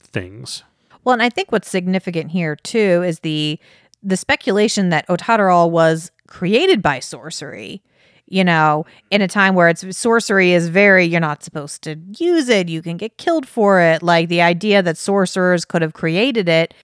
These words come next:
Speaker 2: and the fact that it is so very priceless, it's, that's a dangerous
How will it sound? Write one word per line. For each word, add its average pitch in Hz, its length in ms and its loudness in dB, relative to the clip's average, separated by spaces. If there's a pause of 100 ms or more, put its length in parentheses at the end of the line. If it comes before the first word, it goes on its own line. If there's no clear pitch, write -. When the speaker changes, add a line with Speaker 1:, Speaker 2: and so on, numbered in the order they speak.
(140)
Speaker 2:
and 190 180 2
the 180 60 0
fact 190 280 0
that 185 120 0
it - 140 -6
is 185 260 2
so 180 260 2
very 160 280 -2 (100)
priceless, - 840 -8 (400)
it's, 170 240 -6 (160)
that's 202 220 -2
a 190 40 -2
dangerous 170 1080 -2